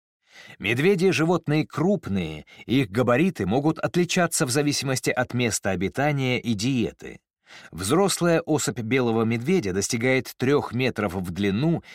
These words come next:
и весит около семиста килограммов, что делает его самым крупным сухопутным хищником на планете. Бурые медведи не такие огромные, но вид у них внушительный и грозный.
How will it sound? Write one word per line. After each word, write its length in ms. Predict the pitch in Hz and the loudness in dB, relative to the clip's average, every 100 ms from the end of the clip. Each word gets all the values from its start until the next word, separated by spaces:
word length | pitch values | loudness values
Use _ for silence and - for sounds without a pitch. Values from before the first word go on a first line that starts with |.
| - | -10
и 140 | 92 117 | -2 2
весит 340 | 170 165 160 | 2 2 -2
около 280 | 160 151 147 | -2 0 0
семиста 600 | - 131 120 - - 139 | 0 -2 0 0 2 0
килограммов, 840 | - 120 123 98 82 67 62 - - - - - | 0 -2 -2 -2 -4 -6 -14 -20 -20 -20 -20 -10
что 200 | - 117 | -2 0
делает 340 | 110 110 98 | 2 2 0
его 180 | 110 107 | 0 0
самым 380 | - 107 104 92 | 2 0 0 -4
крупным 600 | 107 127 156 - 120 98 | -2 0 0 0 -2 -2
сухопутным 680 | 117 117 110 131 - 113 107 | -2 -2 -2 -2 -4 -4 -4
хищником 600 | - 117 - 104 101 98 | -2 -4 -2 -4 -2 -4
на 100 | 87 | -4
планете. 600 | 85 82 69 65 - - _ _ - - - - | -6 -6 -8 -10 -14 -16 _ _ -20 -20 -20 -10
Бурые 480 | 87 120 127 113 101 | 0 4 4 4 2
медведи 380 | 101 107 135 98 | 2 0 0 0
не 140 | 110 | 0
такие 420 | 160 160 180 101 | -2 -2 0 0
огромные, 640 | 85 82 80 67 62 57 - - - | 0 -2 -6 -8 -14 -16 -18 -20 -14
но 160 | 80 107 | -2 0
вид 260 | 143 185 170 | 0 0 2
у 40 | |
них 260 | 170 156 131 | 2 0 0
внушительный 800 | 139 - 131 135 143 147 143 143 | -2 0 0 0 -2 0 -2 -2
и 160 | 143 | -4
грозный. 640 | 104 98 78 67 67 62 | -2 -2 -4 -10 -14 -18